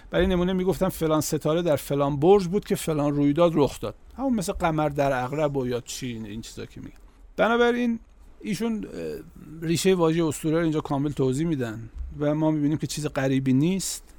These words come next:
یک واژهٔ مشترک میان این فرهنگ‌ها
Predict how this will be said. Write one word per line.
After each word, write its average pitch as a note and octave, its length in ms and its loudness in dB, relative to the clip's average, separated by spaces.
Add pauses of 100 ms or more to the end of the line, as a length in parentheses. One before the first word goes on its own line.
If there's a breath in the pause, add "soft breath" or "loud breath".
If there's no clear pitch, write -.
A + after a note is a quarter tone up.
(120)
یک C3 180 0 (440)
واژهٔ A#2+ 460 -4
مشترک B2+ 640 0
میان A#2+ 360 0
این A#2 140 -2
فرهنگ‌ها A#2 880 -2